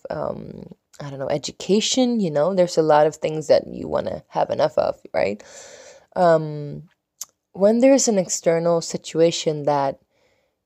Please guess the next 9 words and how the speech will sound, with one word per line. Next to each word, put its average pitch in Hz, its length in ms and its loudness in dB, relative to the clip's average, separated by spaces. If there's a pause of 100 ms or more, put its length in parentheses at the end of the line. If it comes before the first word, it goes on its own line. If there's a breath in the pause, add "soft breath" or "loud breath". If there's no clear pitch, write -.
(100)
tells 226 380 4
us 135 160 -4
that, - 360 0 (280)
t-, - 160 -12 (100)
feeds 208 400 -2
us 170 120 0
a 151 80 -4
story 165 380 4
that, 127 340 -4